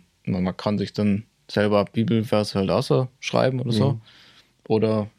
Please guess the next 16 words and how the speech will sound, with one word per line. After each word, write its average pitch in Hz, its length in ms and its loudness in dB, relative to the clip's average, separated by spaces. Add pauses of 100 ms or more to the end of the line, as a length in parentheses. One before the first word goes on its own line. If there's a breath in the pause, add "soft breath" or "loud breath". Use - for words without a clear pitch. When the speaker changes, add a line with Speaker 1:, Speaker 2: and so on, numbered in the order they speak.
(460)
Speaker 1:
also 101 260 -2 (420)
ich 104 120 -4
übernehme 101 440 -2
dann 101 200 -4
meistens, 101 420 -6
"Okay, 104 360 -4 (200)
Heiliger 104 300 0
Geist, 98 200 -4
was, - 260 -6
was, - 340 -10
was - 160 -6
sagst - 240 -8
du 104 200 2
über 95 180 2
mich? 95 260 2
Was, - 320 -10